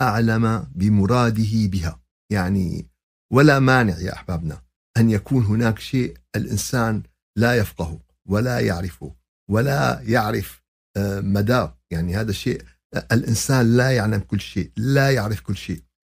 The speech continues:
وهذه لعل أن تكون إشارة، إشارة أنه سكت عنها النبي عليه الصلاة والسلام. طبعًا النبي يعلم،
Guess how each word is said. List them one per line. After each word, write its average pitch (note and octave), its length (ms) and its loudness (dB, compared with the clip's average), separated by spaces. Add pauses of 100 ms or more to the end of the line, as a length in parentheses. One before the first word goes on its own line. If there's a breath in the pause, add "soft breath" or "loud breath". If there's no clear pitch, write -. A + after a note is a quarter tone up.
وهذه A#2 640 2 (320)
لعل C3+ 380 6
أن G2+ 260 0
تكون G#2 460 0
إشارة، G2 520 -4 (380)
إشارة B2 560 0 (300)
أنه A#2 400 2 (280)
سكت D#3 280 0
عنها G#2+ 320 0
النبي G2+ 380 2
عليه E2+ 280 -6
الصلاة E2 440 -8
والسلام. - 440 -14 (140)
طبعًا F2+ 280 -6
النبي G2+ 340 0
يعلم، A#2+ 360 0